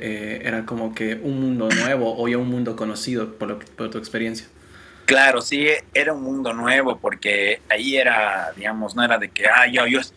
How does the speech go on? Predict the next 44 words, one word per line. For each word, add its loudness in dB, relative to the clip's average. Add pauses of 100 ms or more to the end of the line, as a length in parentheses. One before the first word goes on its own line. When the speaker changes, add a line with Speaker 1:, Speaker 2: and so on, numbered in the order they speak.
Speaker 2:
he -2
estudiado 2
gastronomía, -2
entonces -4
tengo 0
que -4
tener 2
un -4
buen 2
puesto", 2
¿no? -16
Porque -10
la 0
gente -6
piensa -10
así, -2
¿no? -8
Que -4
ya 0
va 4
a 2
entrar 2
a 0
cocinar. -2 (1300)
Primero 4
entras, 2
puta, -4
a -2
lavar 0
los -12
platos 0
y -10
de 0
ahí 0
ya -4
de 4
a 2
poco 2 (340)
vas 2
ya, 2 (460)
vas -4
subiendo, -2
¿no? -2 (840)
Speaker 1:
Ah, -12